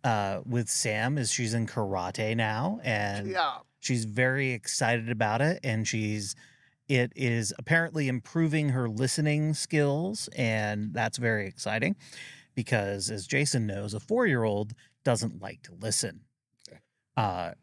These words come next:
Speaker 1: we're trying to break her of, of her saying no all the time. Uh, we are having her substitute no with okay.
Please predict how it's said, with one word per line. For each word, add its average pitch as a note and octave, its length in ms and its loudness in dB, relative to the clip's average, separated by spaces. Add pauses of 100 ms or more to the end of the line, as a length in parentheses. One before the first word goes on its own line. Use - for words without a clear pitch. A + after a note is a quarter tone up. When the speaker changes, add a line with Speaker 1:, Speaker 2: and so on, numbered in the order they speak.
(240)
Speaker 1:
we're B2+ 160 -2
trying D3 260 2
to C3 60 -2
break C3 240 0
her C3 160 4
of, A#2+ 240 0
of A2+ 120 -2
her A#2 120 -2
saying B2+ 360 0
no C3 320 2
all C#3 220 0
the C#3+ 100 -6
time. D3+ 360 0 (480)
Uh, A2+ 340 4
we B2+ 160 2
are A#2+ 100 2
having B2+ 320 2
her B2+ 240 2 (140)
substitute C3+ 640 2 (100)
no C3 460 2
with A2+ 300 0 (120)
okay. C#3 800 0